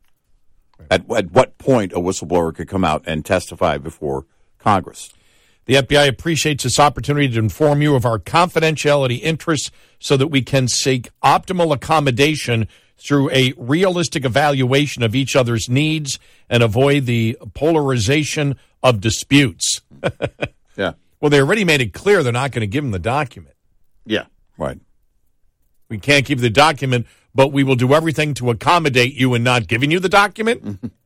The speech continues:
Speaker 2: <laughs> I mean, what is, is that what
Speaker 1: Yeah.
Speaker 2: they
Speaker 1: Oh, we're gonna cooperate. You're just not gonna get the document. Let us know what you need. We need the document. Yeah, we can't do that.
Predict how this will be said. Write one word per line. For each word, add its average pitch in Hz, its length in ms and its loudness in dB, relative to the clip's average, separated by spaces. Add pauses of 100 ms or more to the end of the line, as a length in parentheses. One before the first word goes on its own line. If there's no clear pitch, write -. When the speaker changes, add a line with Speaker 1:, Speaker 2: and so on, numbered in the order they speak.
Speaker 2:
<laughs> - 280 -20
I - 120 -2
mean, - 200 0
what - 200 -2
is, - 200 -18 (220)
is - 160 -16
that 160 120 0
what 190 140 -12
Speaker 1:
Yeah. 135 140 0 (100)
Speaker 2:
they - 180 -16
Speaker 1:
Oh, 143 160 6
we're 147 220 2
gonna 214 180 0
cooperate. 165 720 2 (960)
You're 117 200 0
just 131 200 -2
not 135 200 4
gonna 120 140 0
get 113 180 0
the 107 60 -10
document. 87 420 -2 (1500)
Let 139 140 6
us 170 100 -2
know 180 120 4
what 170 160 -2
you 160 80 -4
need. 117 300 0
We 101 100 -4
need 110 120 -2
the 92 120 -12
document. 92 460 -2
Yeah, 127 180 2
we 135 100 -4
can't 139 200 -2
do 139 120 0
that. 92 220 -2